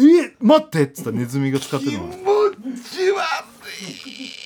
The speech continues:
Speaker 1: あの、ヘビ入れてある焼酎みたいな。
Speaker 2: そうそうそうそう。
Speaker 1: うわ、それでずっと体洗ってたの。そりゃポコチンもネズミの色になっちゃうよ。
Speaker 2: <laughs> うわー、
Speaker 1: これ結構すごいね。いいね、みんな。
Speaker 2: ねえ。
Speaker 1: 成績が。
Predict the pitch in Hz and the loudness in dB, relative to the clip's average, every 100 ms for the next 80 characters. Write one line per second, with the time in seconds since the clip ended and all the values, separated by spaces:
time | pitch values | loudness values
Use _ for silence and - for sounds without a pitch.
0 | - 127 123 143 220 180 120 117 - 117 | -10 -8 -4 -2 -2 -2 -4 -6 -6 -6
1 | 110 101 - 110 - 202 202 175 185 170 | -4 -4 -4 -4 -2 0 2 0 -2 -2
2 | 170 151 143 - - _ _ _ 104 113 | -4 -2 -2 -2 -10 _ _ _ -18 -16
3 | 101 80 92 - 135 139 135 135 - 139 | -16 -16 -14 -4 -2 0 -2 -6 -6 -2
4 | 127 123 123 117 - 107 92 85 85 - | 0 2 0 0 -6 -12 -10 -12 -14 -20
5 | _ _ _ - - - - - 156 185 | _ _ _ -20 -20 -20 -14 -8 -8 -8
6 | - 170 185 185 175 165 151 143 165 165 | -8 -6 -6 -4 -4 0 0 0 -2 -2
7 | 165 160 139 147 147 151 - 98 85 85 | -4 -4 -4 -2 -2 -2 -2 -6 -6 -8
8 | 170 196 190 - 254 - - 190 202 202 | -4 -4 -6 -8 -8 -8 -8 -8 -4 -2
9 | 185 175 175 175 170 170 170 165 - 143 | -2 -2 -6 -6 -6 -4 -2 -4 -2 0
10 | 226 - 262 107 101 - 160 127 - 131 | 2 2 2 0 -4 0 2 0 -4 -4
11 | 139 240 262 131 107 104 95 82 _ - | 0 2 2 0 0 -2 -4 -8 _ -4
12 | 202 262 262 139 123 117 123 131 143 160 | 4 6 6 4 2 2 2 4 4 2
13 | 135 - 139 135 - 120 113 107 101 | 0 0 2 2 0 -2 -2 -2 -2